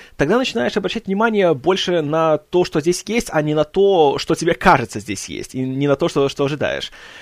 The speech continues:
И в этом плане, конечно, в «Беспечном ездоке» хватает хороших вещей,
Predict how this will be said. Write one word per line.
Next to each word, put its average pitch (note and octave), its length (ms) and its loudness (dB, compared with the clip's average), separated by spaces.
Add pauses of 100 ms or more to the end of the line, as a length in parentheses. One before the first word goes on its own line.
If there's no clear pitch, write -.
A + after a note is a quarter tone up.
(140)
И D3 220 4
в D3 60 2
этом C4 160 4
плане, C#4 220 2
конечно, A#3 360 -2
в F3+ 40 -4
«Беспечном G#3 380 -4
ездоке» G#3 240 -2
хватает F#3 440 2
хороших B2 360 -6
вещей, A#3+ 440 -4